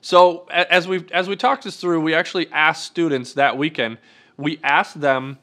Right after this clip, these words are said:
if they were going on a road trip with God, where would he be in their vehicle? And here's a couple of examples that I have from <laughs> what they responded. Uh, one student said, "God is in the passenger seat,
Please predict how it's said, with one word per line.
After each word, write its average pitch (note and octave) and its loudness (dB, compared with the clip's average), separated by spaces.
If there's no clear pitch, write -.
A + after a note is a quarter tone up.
if C#3 -4
they D#3+ 2
were G#3 -2
going G3 0
on F3 -4
a D#3+ -4
road D3+ -2
trip - -4
with C#3+ -4
God, A2 0
where D#3 0
would F3 -2
he D#3+ -6
be C#3 -2
in C3+ -4
their B2+ -8
vehicle? A2 -6
And A2 -8
here's D#3 -6
a C#3+ -10
couple D3+ -4
of B2 -2
examples B2 -8
that A#2+ -6
I A#2+ 0
have B2+ 0
from A#2+ -6
<laughs> G#2+ -18
what D3+ -4
they C3 -2
responded. A2 -6
Uh, D3+ 2
one F#3 4
student F3+ -4
said, E3 -4
"God F3 2
is G3+ -4
in G3 -4
the F3 -8
passenger D#3 -2
seat, C3 -8